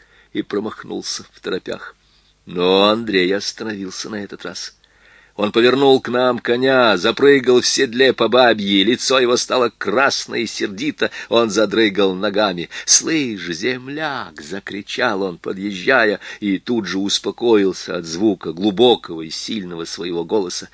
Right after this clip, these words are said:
"Как бы я не стукнул тебя, земляк, такой-то свет матери! Тебе десяток шляк ты прибрать,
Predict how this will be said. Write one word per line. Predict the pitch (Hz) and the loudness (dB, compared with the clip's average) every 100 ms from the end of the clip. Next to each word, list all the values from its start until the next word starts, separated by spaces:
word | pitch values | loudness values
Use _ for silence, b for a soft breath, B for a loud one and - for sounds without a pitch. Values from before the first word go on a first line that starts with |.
| B B | B B
"Как | - 117 113 120 123 92 | -2 0 0 -2 -6 -6
бы | 110 127 | -4 -2
я | 107 120 | -2 -4
не | 113 117 | -4 -6
стукнул | 101 - - 113 101 - 123 110 - | -6 -8 -4 -4 -4 -8 -4 -4 -6
тебя, | - 101 104 101 | -8 -6 -2 -2
земляк, | 85 104 98 107 113 95 _ - | -2 -4 -2 0 2 0 _ -10
такой-то | - 120 - 104 92 _ - 92 | -4 -4 0 -2 -2 _ -8 -8
свет | - - 107 92 - - | -8 -6 -4 -4 -8 -8
матери! | - 104 87 - - 90 78 69 _ B B | -4 -2 -4 -8 -8 -6 -8 -14 _ B B
Тебе | - 120 117 | 2 4 4
десяток | 120 - 123 127 117 | 2 0 -2 -2 -2
шляк | - 107 127 139 - | 0 4 4 2 -2
ты | - 160 | -2 0
прибрать, | 135 151 143 143 | 2 2 4 2